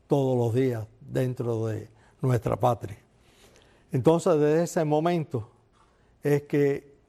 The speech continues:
nos involucramos en empezar a enviarle ayuda y estar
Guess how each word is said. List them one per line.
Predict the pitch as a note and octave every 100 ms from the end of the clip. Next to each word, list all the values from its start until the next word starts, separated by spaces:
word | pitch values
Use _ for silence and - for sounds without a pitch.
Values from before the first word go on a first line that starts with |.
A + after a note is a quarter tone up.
| _ _ _
nos | E3+ C#3+ C3+
involucramos | C3 B2 B2+ B2 D#3 E3 D3+ C#3 - _ _ _ _ _ _ -
en | D#3+ F3 E3+ - _ _ _ _ -
empezar | E3 C3+ - C3 - D3+ D#3
a |
enviarle | D3 - - B2 C3 C#3+ D#3 D#3
ayuda | C#3+ D3 C#3+ C#3 - _ _ -
y | C3
estar | A2+ D3 C#3+ D3 -